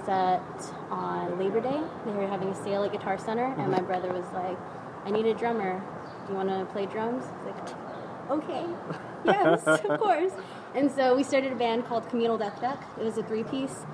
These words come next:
Speaker 1: And it was also very weird, very sort of
Speaker 2: Mm-hmm.
Speaker 1: B fifty-twos, Talking Heads, a lot of, like, robots and weird songs.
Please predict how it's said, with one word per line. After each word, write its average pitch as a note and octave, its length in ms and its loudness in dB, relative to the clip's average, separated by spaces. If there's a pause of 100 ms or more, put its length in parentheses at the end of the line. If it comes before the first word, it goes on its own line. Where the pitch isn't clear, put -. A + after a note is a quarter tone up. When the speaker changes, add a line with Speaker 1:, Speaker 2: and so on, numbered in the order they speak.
(420)
Speaker 1:
And A3+ 480 4
it B3 100 8
was C4+ 120 6
also A#3+ 280 8
very G#3 280 4
weird, G3 440 4
very A3 280 6
sort A3 260 0
of G#3 80 4
Speaker 2:
Mm-hmm. C#3 140 2
Speaker 1:
B - 40 0
fifty-twos, A3+ 460 -2
Talking G#3+ 380 0
Heads, G3 420 2
a F#3+ 60 -2
lot G3 180 2
of, G3 80 0
like, F#3+ 180 2
robots G#3 460 2
and F3 120 -4
weird G3+ 220 0
songs. F#3 540 0